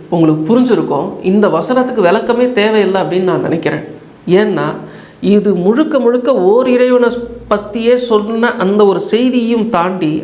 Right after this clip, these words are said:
அவனுடைய ஆற்றல், அவனுடைய சக்தி, அவனுடைய வலிமை, அவனுடைய மகத்துவம், இந்த உ-, அகிலத்தை விடவும்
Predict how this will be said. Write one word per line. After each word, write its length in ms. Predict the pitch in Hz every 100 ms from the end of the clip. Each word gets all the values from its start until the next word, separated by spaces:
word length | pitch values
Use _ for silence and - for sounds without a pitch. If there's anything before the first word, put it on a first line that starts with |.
| -
அவனுடைய 520 | 165 175 170 156 151
ஆற்றல், 640 | 165 160 202 - 160 - -
அவனுடைய 380 | - 160 160 143
சக்தி, 680 | 156 - 185 - - - - -
அவனுடைய 460 | 160 160 156 151
வலிமை, 560 | 135 156 196 214 156 147
அவனுடைய 400 | - 156 160 156
மகத்துவம், 640 | 151 151 165 233 - 165 - - - - - - - - -
இந்த 400 | 185 175 170 165
உ-, 280 | - 165 175 -
அகிலத்தை 580 | 175 185 262 262 262
விடவும் 600 | 233 233 233 269 - -